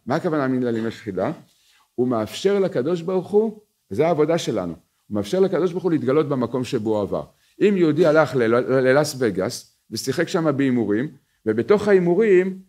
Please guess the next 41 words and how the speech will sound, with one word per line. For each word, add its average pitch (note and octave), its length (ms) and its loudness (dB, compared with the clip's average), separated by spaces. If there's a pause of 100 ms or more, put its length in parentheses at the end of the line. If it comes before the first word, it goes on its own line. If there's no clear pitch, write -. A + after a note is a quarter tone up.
(120)
הביאו D#3 200 2
לו F3+ 120 4
לשתות, D#3 520 -2 (400)
אז A2 120 -4
הוא C#3 60 4
אמר, F#3+ 200 2
"ברוך F3 240 2
אתה F#3 160 0
השם F3+ 260 0
אלוקינו F3 280 0
מלך E3 200 0
העולם E3+ 140 2
שהכל E3+ 260 0
נהיה E3 180 2
בדברו." C#3+ 500 2 (200)
אחר, D#3 120 0 (240)
אחר D#3+ 140 2
כך E3 140 -2
הוא D#3 80 2
עשה E3 160 -2
חמש D#3 260 0
דקות D#3+ 300 -2
התבודדות, C3+ 640 2 (220)
"יהי F3+ 100 8
רצון F#3+ 220 4
שאני F#3+ 200 2
אצליח F3 320 2
ברולטה." D#3 520 4 (540)
מה C#3+ 140 6
עשית? A#2+ 340 2 (500)
גילית C#3+ 300 4
אמונה G#3 380 8
ברולטה. C#3+ 520 6 (520)
אז A#2 140 -2
עכשיו G#3 500 6
זה D#3+ 160 4
נקרא G3+ 460 2
שאתה E3+ 260 0
מה-, C#3+ 200 4 (460)
עושה B2+ 300 4
דרך F3 640 8